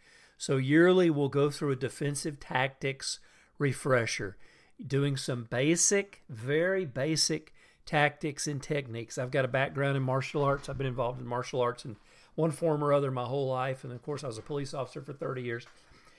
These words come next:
And, and so we'll work through some very basic defensive tactics.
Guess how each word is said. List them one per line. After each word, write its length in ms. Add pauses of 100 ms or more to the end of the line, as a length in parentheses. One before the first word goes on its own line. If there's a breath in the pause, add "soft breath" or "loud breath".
(240 soft breath)
And, 220
and 160
so 180
we'll 260
work 480
through 680 (340 soft breath)
some 300
very 680 (340 soft breath)
basic 640 (180)
defensive 500
tactics. 640